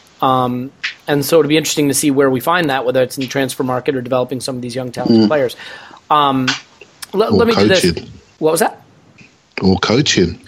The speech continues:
Speaker 1: Well, I
Speaker 3: Right
Speaker 1: mean,
Speaker 3: now.
Speaker 1: I don't think we have to worry about coaching at least for another year. So, um,
Speaker 3: <laughs>
Speaker 1: let's pretend I just cracked my knuckles. And Tim, Francis Coquelin,
Speaker 2: Mm.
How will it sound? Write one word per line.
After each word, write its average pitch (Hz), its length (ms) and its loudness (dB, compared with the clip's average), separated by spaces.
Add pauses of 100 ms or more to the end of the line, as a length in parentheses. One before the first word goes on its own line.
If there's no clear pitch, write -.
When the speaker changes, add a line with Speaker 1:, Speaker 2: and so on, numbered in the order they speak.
(180)
Speaker 1:
Well, 202 340 8
I 208 60 2
Speaker 3:
Right 208 80 2
Speaker 1:
mean, 196 180 4
Speaker 3:
now. 190 140 4 (220)
Speaker 1:
I 185 100 2
don't 185 180 0
think 180 160 -2
we 170 120 2
have 156 160 0
to 165 80 2
worry 151 160 6
about 135 180 0
coaching 139 320 -2
at 120 80 -6
least 131 160 -2
for - 80 -4
another 123 200 -2
year. 120 160 -4
So, 131 300 2 (480)
um, 170 320 4 (340)
Speaker 3:
<laughs> - 360 0
Speaker 1:
let's 247 200 2
pretend 233 460 2
I 196 80 4
just 165 220 -2
cracked 156 320 -2
my 165 120 0
knuckles. 139 480 -2 (760)
And 147 200 0
Tim, 160 360 0 (1200)
Francis 160 360 0
Coquelin, 165 500 -2 (1040)
Speaker 2:
Mm. 120 400 4